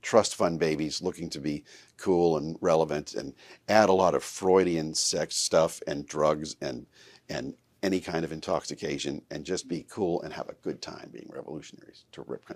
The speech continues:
rip society apart. At a time when Germany itself was ripping itself apart after its unconditional surrender after World War One, not knowing what direction it's going to go, and it didn't have a long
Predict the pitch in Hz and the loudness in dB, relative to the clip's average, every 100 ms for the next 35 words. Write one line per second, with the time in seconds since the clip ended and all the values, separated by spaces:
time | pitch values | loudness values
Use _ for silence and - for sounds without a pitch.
0 | - 87 - - - 78 76 71 64 - | -6 -6 -6 -12 -12 -8 -6 -8 -12 -14
1 | - - _ _ _ _ _ _ _ _ | -14 -14 _ _ _ _ _ _ _ _
2 | - - 120 110 - 117 98 90 82 95 | -20 2 6 6 8 4 4 0 2 2
3 | 90 76 - 135 156 - 92 80 69 69 | 2 -2 0 4 4 4 -2 0 -4 -4
4 | 67 - 60 - - - 65 - 82 73 | -10 -4 -4 -4 -10 -6 -4 -4 -6 -6
5 | 65 65 - 95 90 - 78 80 - 78 | -10 -14 -6 -6 -6 -8 -4 -4 -2 -4
6 | 67 - 76 80 76 69 69 - 73 76 | -6 -6 -4 -4 -4 -4 -4 -6 -12 -10
7 | 69 62 - 82 73 - _ _ _ _ | -10 -10 -6 -4 -4 -8 _ _ _ _
8 | _ _ _ _ _ _ _ _ _ - | _ _ _ _ _ _ _ _ _ -8
9 | 95 95 95 82 76 78 - 78 73 82 | -2 -2 -2 -4 -4 -8 -6 -8 -6 -10
10 | 71 - 78 78 90 127 98 92 - - | -12 -10 -10 -10 -2 0 2 0 -2 -8
11 | 104 92 127 123 92 80 82 85 82 80 | -6 -2 -2 0 -2 -2 -2 0 -2 -6